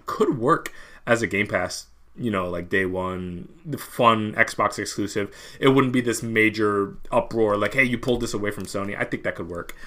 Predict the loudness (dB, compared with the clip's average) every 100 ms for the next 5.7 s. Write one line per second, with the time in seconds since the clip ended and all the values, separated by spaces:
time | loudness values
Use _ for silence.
0 | -14 -2 4 6 4 2 -2 -2 -4 -8
1 | -14 -18 -18 -14 -4 -4 -2 -2 -2 -2
2 | -2 -2 -2 -2 2 4 2 0 -6 -2
3 | 0 2 0 2 0 2 0 2 2 2
4 | 0 -2 -4 -6 -10 -4 -2 -2 -4 -8
5 | -6 -2 -2 -4 -10 -16